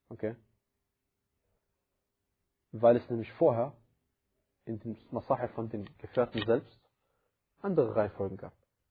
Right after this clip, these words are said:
Nicht jeder hat diese Reihenfolge eingehalten. Das kann man in den, in,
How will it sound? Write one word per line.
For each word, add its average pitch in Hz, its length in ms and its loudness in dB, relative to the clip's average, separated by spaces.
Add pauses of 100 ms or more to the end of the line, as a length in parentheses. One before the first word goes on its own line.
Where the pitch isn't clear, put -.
(460)
Nicht 123 180 -4
jeder 160 120 4
hat - 60 -2
diese 110 180 0
Reihenfolge 98 380 -4
eingehalten. - 360 -12 (720)
Das - 100 -20
kann 117 120 -4
man 107 160 -2
in - 0 -
den, 104 300 -8 (360)
in, 107 240 -8